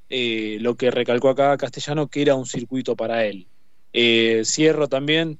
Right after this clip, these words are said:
y vamos a completar el clasificador, Jorge, lo de Alot, muy, siendo el mejor Chevrolet, eh, increíble, ¿no? Inesperado, pero siendo el mejor Chevrolet, y siendo también un conocedor también del circuito, porque ha conseguido victorias,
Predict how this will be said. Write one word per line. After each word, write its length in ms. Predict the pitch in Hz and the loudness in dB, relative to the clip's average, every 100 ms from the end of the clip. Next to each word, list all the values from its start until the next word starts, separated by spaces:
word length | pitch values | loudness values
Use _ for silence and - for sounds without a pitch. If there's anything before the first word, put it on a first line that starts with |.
| - | -16
y 80 | - | -10
vamos 240 | 113 123 113 | -4 -2 -2
a 40 | |
completar 380 | 104 110 110 123 | -4 -8 -2 -2
el 100 | 113 | -2
clasificador, 580 | 110 - - 117 127 131 | -6 -10 -4 2 2 4
Jorge, 360 | 160 143 170 - - - | 2 2 -4 -10 -14 -4
lo 160 | 135 | 0
de 640 | 123 120 113 113 110 107 104 | 2 0 0 -2 -4 -6 -4
Alot, 400 | 117 135 160 165 - - | 0 4 4 2 -4 -16
muy, 320 | 131 139 131 | -8 -6 -6
siendo 260 | 104 156 160 | -6 0 0
el 60 | 139 | 0
mejor 240 | 120 165 | 0 -2
Chevrolet, 500 | - 127 135 143 117 - - - | -2 -2 4 2 2 -8 -20 -16
eh, 800 | 104 101 98 98 95 95 95 92 | -10 -8 -8 -10 -12 -14 -14 -12
increíble, 640 | 110 110 123 139 156 131 139 | -10 0 6 8 8 6 4
¿no? 320 | 143 170 156 - - - | 4 2 -2 -12 -20 -6
Inesperado, 640 | 117 117 117 139 165 156 147 | -4 -2 2 4 4 2 -2
pero 180 | 120 | -8
siendo 260 | 117 151 147 | -8 -8 -8
el 60 | 131 | -10
mejor 260 | 117 147 | -10 -12
Chevrolet, 460 | - 139 143 165 160 - - - - | -6 -2 4 4 2 -8 -20 -20 -8
y 520 | 143 139 135 131 127 | -2 0 2 0 -2
siendo 260 | - 151 165 | 2 2 4
también 240 | 139 151 | 4 2
un 100 | 160 | 2
conocedor 540 | 135 123 - 120 127 110 | 0 -2 -2 2 2 2
también 220 | 107 113 | -6 -8
del 100 | 101 | -10
circuito, 540 | 113 107 120 113 92 | -12 -8 -2 -2 -4
porque 500 | 92 98 92 101 95 | -10 -10 -6 -4 -2
ha 180 | 92 123 113 | 2 2 4
conseguido 480 | 113 101 120 120 | 0 -2 -4 -2
victorias, 640 | 113 107 127 120 113 104 | -2 -2 0 2 0 -4